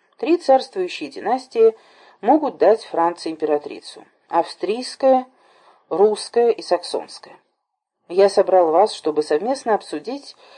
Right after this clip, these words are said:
которому из этих союзов нужно в интересах империи отдать предпочтение. Речь эта сопровождалась длительным общим молчанием, которое император прервал следующими словами.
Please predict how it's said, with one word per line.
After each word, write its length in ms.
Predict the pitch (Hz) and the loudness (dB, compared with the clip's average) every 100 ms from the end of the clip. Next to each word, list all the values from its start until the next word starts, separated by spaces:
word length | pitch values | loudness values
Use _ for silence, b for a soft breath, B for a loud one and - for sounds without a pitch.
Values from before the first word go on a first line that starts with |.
| b b b | b b b
которому 480 | - 381 381 311 269 | 4 6 6 6 2
из 80 | |
этих 240 | 285 269 - | -2 -4 -6
союзов 540 | - 131 262 302 294 | -4 -4 -4 -6 -6
нужно 280 | 226 220 190 | -6 -4 -2
в 80 | 180 | -4
интересах 500 | 175 170 156 151 - | -4 -2 -2 -4 -12
империи 600 | 147 - 240 269 262 262 - | -12 -6 -4 -4 -6 -8 -10
отдать 500 | 147 - 143 143 - | -8 -2 -2 -2 -8
предпочтение. 800 | - 151 151 143 - 117 107 87 _ _ _ _ _ _ _ _ _ _ _ _ _ b b b b b b | -12 -8 -4 -6 -8 -16 -16 -20 _ _ _ _ _ _ _ _ _ _ _ _ _ b b b b b b
Речь 340 | 220 349 - | 6 6 4
эта 240 | 156 139 139 | 0 2 2
сопровождалась 920 | - - 208 220 214 311 311 302 - | 0 0 2 2 4 2 2 -4 -14
длительным 640 | 156 185 262 196 156 151 | -12 -10 -6 -6 -4 -4
общим 260 | 147 - 160 | -6 -6 -4
молчанием, 760 | 170 180 - 294 311 302 277 | -4 -4 -2 0 2 0 -2
которое 400 | 254 165 151 156 | -4 0 0 0
император 500 | 160 202 254 269 262 | -2 0 2 2 0
прервал 460 | - 190 170 180 185 | -2 -4 0 0 0
следующими 640 | - 160 147 147 - 147 | -2 -4 -2 -4 -10 -10
словами. 480 | 143 135 131 110 - | -8 -2 -2 -4 -12